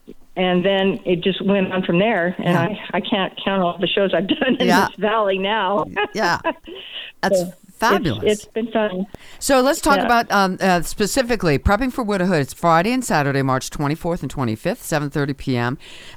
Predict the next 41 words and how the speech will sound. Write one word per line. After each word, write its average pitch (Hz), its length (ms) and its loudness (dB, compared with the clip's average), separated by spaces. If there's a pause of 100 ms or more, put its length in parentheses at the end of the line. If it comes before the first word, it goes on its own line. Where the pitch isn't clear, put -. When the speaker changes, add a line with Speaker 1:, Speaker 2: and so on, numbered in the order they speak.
Speaker 2:
at 180 300 2
the, 147 460 2
um, 120 400 2 (100)
Ran-, 139 300 -4
uh, 110 300 0 (340)
Unitarian 180 460 0
Universalist 131 720 -2
Church 139 360 -2 (320)
of 131 100 -2
the 127 60 0
Desert, 123 520 -2
which - 200 -6
is 117 100 -4
on 120 140 0
Via 123 240 -2
Vial 110 380 0
in 113 180 -4
Rancho 120 340 -2
Mirage. 104 500 0 (380)
Uh, - 220 6
tickets 202 380 -2
are 170 60 0
ten 185 300 0
dollars. 185 500 4
You 135 80 -4
can 143 60 -8
get 143 120 2
'em, 131 180 -2
uh, 110 160 0
bu-, - 120 -2 (420)
buy 147 160 2
them 131 120 0
by 120 100 0
cash 156 420 -2
or 139 80 -2
check 135 320 -4
at, - 160 -8 (100)
at 165 180 2
the 220 100 -2
door 180 300 0
or 180 460 2